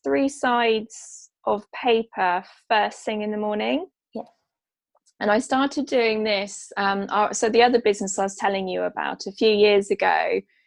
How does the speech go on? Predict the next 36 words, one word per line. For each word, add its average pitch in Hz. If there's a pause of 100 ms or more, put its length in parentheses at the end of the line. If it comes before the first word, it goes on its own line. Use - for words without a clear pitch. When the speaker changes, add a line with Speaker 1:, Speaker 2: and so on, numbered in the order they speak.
(540)
Speaker 1:
um, 180
we 220
grew 202
really, 240
really 233
quickly. 214
We 208
had 208
loads 247
and 233
loads 220
of 208
staff, 208 (100)
and 202
it -
was -
quite -
overwhelming. 208
But -
as 208
soon 294
as 311
we'd 254 (760)
moved 233 (140)
into 240
a 220
bigger 220
unit 214
and 196
accommodated 220
all -
these 202
staff, - (560)
<clears throat> -
excuse 269
me, 339